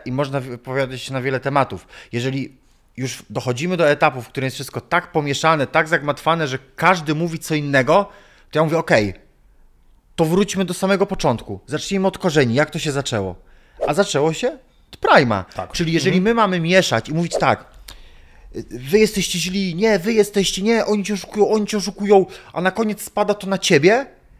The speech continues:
Speaker 1: bo ty chcesz tylko zarobić hajs
Speaker 2: Mhm,
Speaker 1: i
Speaker 2: mhm.
Speaker 1: wierzysz, ja jestem
Speaker 2: No po to
Speaker 1: osobą,
Speaker 2: tam
Speaker 1: która jest
Speaker 2: jesteśmy,
Speaker 1: ufa.
Speaker 2: no, nie ma co
Speaker 1: Więc
Speaker 2: tu
Speaker 1: ja powiedziałem, "No to dobra, chwila, jeżeli wy mówicie, że ktoś coś miesza,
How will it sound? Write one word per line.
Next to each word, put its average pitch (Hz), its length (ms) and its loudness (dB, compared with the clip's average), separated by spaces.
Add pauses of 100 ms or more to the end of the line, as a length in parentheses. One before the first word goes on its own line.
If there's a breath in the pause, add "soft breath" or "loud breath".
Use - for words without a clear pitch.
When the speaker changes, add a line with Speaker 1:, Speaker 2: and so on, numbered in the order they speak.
(180)
Speaker 1:
bo 113 120 -10
ty 202 140 -6
chcesz - 200 -8
tylko 190 200 -2
zarobić 170 340 -2
hajs 147 300 4
Speaker 2:
Mhm, - 120 -10
Speaker 1:
i - 40 -4
Speaker 2:
mhm. 139 160 0
Speaker 1:
wierzysz, 147 220 4
ja 160 60 0
jestem 190 180 -2
Speaker 2:
No 180 60 -2
po - 60 -4
to - 80 0
Speaker 1:
osobą, 262 160 4
Speaker 2:
tam 247 80 0
Speaker 1:
która 196 140 6
jest 196 120 4
Speaker 2:
jesteśmy, 180 260 2
Speaker 1:
ufa. 131 80 -6
Speaker 2:
no, 156 60 -8
nie 160 80 -6
ma 165 80 -6
co 123 60 -6
Speaker 1:
Więc 185 140 4
Speaker 2:
tu 190 60 4
Speaker 1:
ja 180 80 8
powiedziałem, 185 320 -2
"No 196 60 -2
to 202 120 -10
dobra, 160 240 6
chwila, 110 300 -2
jeżeli 117 200 -4
wy 170 140 0
mówicie, 175 320 -2
że 147 100 -2
ktoś 170 340 -4
coś 147 320 -6
miesza, 143 420 -2